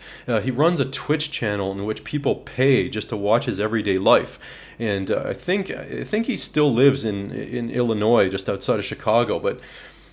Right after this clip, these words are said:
uh, he lives in a sort of a crummy apartment. He's a pack rat who ekes out a meager existence,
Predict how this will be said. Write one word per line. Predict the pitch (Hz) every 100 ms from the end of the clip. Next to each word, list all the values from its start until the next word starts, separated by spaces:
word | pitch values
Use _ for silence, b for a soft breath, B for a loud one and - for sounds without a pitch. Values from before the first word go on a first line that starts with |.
| -
uh, |
he | 123 - 131
lives | 143 156
in | 120
a | 107 104
sort | - 113
of |
a | 95
crummy | - 135 131
apartment. | 98 - 113 117 107
He's | 101 95
a |
pack | - 120 127 135
rat | 113 95 90
who | 117
ekes | 117 120 -
out | 120 110
a | 98
meager | 104 123 117 95
existence, | 95 123 139 98 92 -